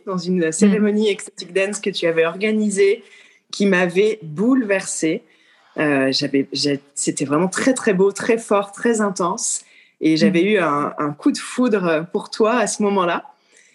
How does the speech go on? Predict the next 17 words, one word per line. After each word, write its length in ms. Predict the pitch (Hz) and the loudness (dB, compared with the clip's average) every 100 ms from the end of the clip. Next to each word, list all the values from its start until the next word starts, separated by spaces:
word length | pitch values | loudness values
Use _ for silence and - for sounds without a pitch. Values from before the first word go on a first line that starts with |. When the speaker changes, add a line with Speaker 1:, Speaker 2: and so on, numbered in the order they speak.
| _ _ _ - | _ _ _ 0
Speaker 1:
Et 120 | 214 | 0
puis, 360 | - - 220 202 | -2 -2 2 4
euh, 300 | 185 175 165 | 2 2 2
et 80 | 170 | 0
puis 140 | - | 0
ensuite, 280 | 196 - 220 | -2 -2 -4
je 60 | - | 0
t'ai 80 | 180 | 0
retrouvée 420 | 175 - 202 240 | 0 -2 -2 0
en 140 | 208 | 2
ligne. 320 | 180 214 220 | 0 0 0
On 80 | 170 | -2
s'est 140 | - 175 | -2 -2
retrouvés 400 | 170 - 190 202 | -2 -2 0 0
en 100 | 170 | 0
ligne, 260 | 180 226 | 0 -2
puisque 300 | 240 180 - | -6 -6 -2